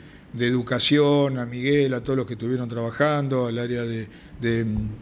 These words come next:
digamos, de, de inspectoría, y, y reiterando también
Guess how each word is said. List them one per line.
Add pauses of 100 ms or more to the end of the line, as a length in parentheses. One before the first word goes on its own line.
(260)
digamos,
de,
de
inspectoría, (440)
y,
y
reiterando
también